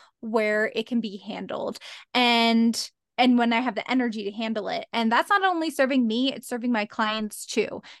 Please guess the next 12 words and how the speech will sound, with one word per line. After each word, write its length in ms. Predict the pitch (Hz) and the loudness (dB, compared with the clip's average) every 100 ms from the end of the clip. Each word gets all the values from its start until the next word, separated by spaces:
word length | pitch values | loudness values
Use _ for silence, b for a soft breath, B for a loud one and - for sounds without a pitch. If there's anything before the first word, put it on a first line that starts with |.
| B B - | B B 0
My 120 | 262 | 0
clients 400 | 277 359 359 - | 2 0 0 0
do 120 | 285 | 4
not 360 | 240 240 285 - | 6 6 4 2
want 400 | 240 233 233 233 - | 2 2 0 -4 -10
a 40 | |
pissed 340 | 214 269 262 | -6 -4 -2
off, 300 | 277 240 247 | 2 4 2
resentful 600 | 247 226 226 226 - 226 | -2 -4 -2 -4 -4 -6
version 420 | 214 214 208 226 214 | -4 -4 -2 -2 -4
of 100 | 214 | -2
myself. 580 | 208 220 196 185 269 | -4 -4 -2 0 0